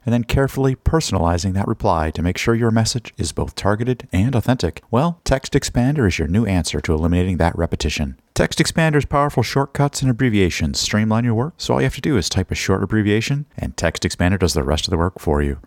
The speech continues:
Create text templates and insert them anywhere you type with just a few keystrokes. Here's how it works. Drop your commonly used content into Text Expander's app and give it an abbreviation. Add customizations like today's date or fill in the blank fields,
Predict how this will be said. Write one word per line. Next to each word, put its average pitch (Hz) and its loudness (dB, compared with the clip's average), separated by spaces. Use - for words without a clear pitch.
Create - -2
text - -2
templates 143 0
and 110 2
insert 123 0
them 135 0
anywhere 82 4
you 76 2
type - 0
with - -8
just 151 0
a 139 2
few 147 0
keystrokes. - -2
Here's 127 0
how 123 2
it 131 0
works. - -2
Drop 135 0
your 107 4
commonly 120 2
used 120 0
content 131 0
into 76 0
Text - -4
Expander's 101 0
app 123 -4
and 101 -2
give 147 0
it 143 0
an 143 0
abbreviation. 127 0
Add 135 -2
customizations 113 0
like 71 -4
today's 95 2
date 92 2
or 107 2
fill 131 0
in 135 2
the 123 0
blank 131 0
fields, 117 0